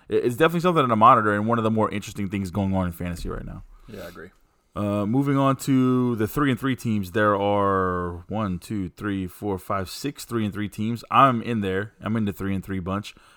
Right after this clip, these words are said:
Speaker 1: Uh, Mike, Derek, me, Chuck, Aaron, and Ryan Dice, all at three and three. Ryan Dice, uh, since you started talking shit on his team, on a two-game win streak, and, uh, and not looking back,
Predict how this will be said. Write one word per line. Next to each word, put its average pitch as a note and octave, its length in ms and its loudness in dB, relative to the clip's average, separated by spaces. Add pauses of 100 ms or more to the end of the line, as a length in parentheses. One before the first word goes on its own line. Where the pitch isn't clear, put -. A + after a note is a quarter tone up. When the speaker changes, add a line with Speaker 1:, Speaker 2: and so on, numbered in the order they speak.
(140)
Speaker 1:
Uh, F2 160 -2
Mike, A2 420 -2 (100)
Derek, G#2+ 480 -2 (760)
me, A#2 400 -2 (1000)
Chuck, - 520 0 (460)
Aaron, G#2+ 560 -4
and F#2+ 280 -4
Ryan C3+ 400 0
Dice, A2 580 0
all G#2 220 4
at G2+ 160 0
three A2+ 220 4
and A2 140 6
three. G2 380 -2
Ryan G2+ 380 -2
Dice, G2+ 460 -2 (360)
uh, F2 320 -4
since - 300 -6
you G2 60 -2
started G2 260 0
talking G2+ 260 0
shit A2 220 2
on G2+ 80 0
his G2 140 -2
team, D3 260 -2
on A#2+ 60 2
a G#2 60 2
two-game F3+ 500 -4
win D#3+ 160 -4
streak, G2+ 400 -6 (480)
and, G2+ 220 -2
uh, F#2 340 0
and F2+ 480 -2
not G#2+ 320 6
looking C#3 320 0
back, A#2+ 380 2